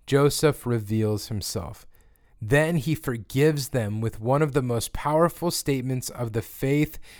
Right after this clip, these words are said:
in the Bible. "You meant evil against me, but God meant it for good." Genesis chapter fifty, verse twenty.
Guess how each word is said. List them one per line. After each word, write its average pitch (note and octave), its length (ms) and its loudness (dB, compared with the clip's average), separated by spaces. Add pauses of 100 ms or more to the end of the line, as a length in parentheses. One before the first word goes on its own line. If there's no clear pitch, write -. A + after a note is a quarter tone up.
in B2+ 120 -4
the C3 60 2
Bible. A2 640 2 (480)
"You E3 420 2
meant E3 360 0
evil D3+ 380 0
against A#2+ 520 -2
me, F#2+ 280 -4 (420)
but G#2 240 -6
God C#3+ 460 2
meant A2+ 300 -2
it - 120 -8
for - 160 -12
good." G2+ 420 -8 (380)
Genesis C3 560 -2
chapter A2+ 380 -4
fifty, - 460 -8
verse F#2 280 -12
twenty. G2 460 -12